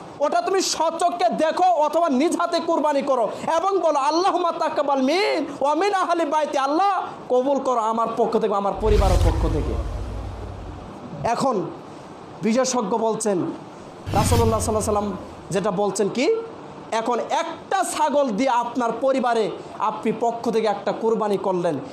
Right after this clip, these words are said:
এখন আপনার পরিবারে যদি একশো সদস্য থাকে, তাহলে এই একটা ছাগলের বিনিময়ে একশো সদস্য নেকি পেয়ে গেল। জোরে বলেন সুবহানাল্লাহ। আর এক গরুতে সাতজন, শুধু সাত ব্যক্তি, তারাই সওয়াব পেল, কিন্তু সাত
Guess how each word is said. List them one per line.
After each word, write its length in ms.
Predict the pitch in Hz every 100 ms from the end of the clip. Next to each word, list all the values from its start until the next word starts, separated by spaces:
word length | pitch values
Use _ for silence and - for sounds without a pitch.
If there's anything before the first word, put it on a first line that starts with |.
| -
এখন 260 | 220 226 226
আপনার 460 | 226 233 226 220 220
পরিবারে 420 | 240 240 233 220
যদি 200 | 180 190
একশো 600 | 196 202 202 208 - 247
সদস্য 420 | 226 233 196 180 180
থাকে, 280 | 151 147 113 - - - - - - - - - - - - - -
তাহলে 260 | 190 196
এই 100 | 226
একটা 440 | 233 320 - - 381
ছাগলের 380 | - 339 311 285
বিনিময়ে 400 | 294 277 254 185 - -
একশো 480 | 294 311 - 370 339
সদস্য 640 | - - 269 339 403 -
নেকি 280 | 349 294 233
পেয়ে 160 | 269 233
গেল। 100 | 226
জোরে 180 | 277
বলেন 160 | 262 240
সুবহানাল্লাহ। 540 | 226 208 175 143 - 104 104 98 - 175 - - - -
আর 160 | 208 214
এক 520 | 247 285 330 294 214
গরুতে 380 | 294 302 294 262
সাতজন, 600 | - 269 196 175 262 240
শুধু 240 | 240 185
সাত 240 | 175 233 202 156
ব্যক্তি, 440 | 277 277 277 202 120 - - -
তারাই 200 | 220 220
সওয়াব 300 | 226 - 214 202
পেল, 240 | 202 156 113 - -
কিন্তু 180 | 208 190
সাত 260 | - 262